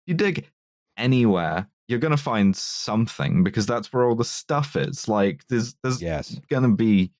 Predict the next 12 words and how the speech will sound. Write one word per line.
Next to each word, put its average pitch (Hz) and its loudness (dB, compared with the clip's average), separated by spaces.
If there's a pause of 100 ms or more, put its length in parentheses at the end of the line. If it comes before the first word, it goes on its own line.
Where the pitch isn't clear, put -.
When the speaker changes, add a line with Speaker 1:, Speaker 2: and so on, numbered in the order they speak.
Speaker 1:
something 107 -2
you 90 4
dig 92 -2
deep 87 -2
enough, 71 0
even 92 2
if 151 -2
you, 85 2
like, 78 -2 (160)
you 90 2
know. 73 2 (1120)
And, 139 0